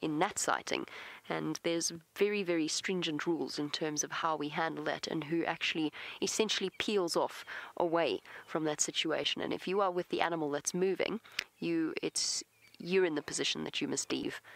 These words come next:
if they are about to bump into another sighting. Yeah, it's something that we've experienced a few times. We will be going to join that leopard in the not too distant future.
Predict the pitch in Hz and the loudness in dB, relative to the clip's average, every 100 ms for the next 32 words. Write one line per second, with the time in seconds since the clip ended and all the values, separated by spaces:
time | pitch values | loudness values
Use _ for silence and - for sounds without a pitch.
0 | - - - 160 - 156 147 - 151 147 | -18 -18 -4 -4 0 2 2 2 0 2
1 | 147 143 - 160 160 - 160 - 80 82 | 2 2 -2 0 0 0 0 0 0 0
2 | - - 80 - 78 73 - - - - | 0 0 0 -2 -4 -6 -10 -20 -20 -20
3 | - _ _ _ _ _ _ _ _ _ | -20 _ _ _ _ _ _ _ _ _
4 | - - - - 262 196 - 262 233 208 | -20 -20 -20 -6 0 0 2 -2 2 2
5 | 165 160 160 - 202 160 156 - - 233 | 2 0 0 0 2 2 0 -4 -2 -2
6 | 190 151 90 208 226 233 254 269 247 208 | 0 2 2 0 0 2 2 2 2 2
7 | 185 180 180 - 170 160 160 - 165 - | 2 0 -2 0 2 2 0 0 -2 -2
8 | 151 - - - - - 170 165 - 226 | -4 -6 -14 -14 -12 -2 0 0 0 2
9 | 302 320 - 190 147 - - - 151 - | 2 2 -2 0 -2 -2 -4 -2 -2 0
10 | - | -2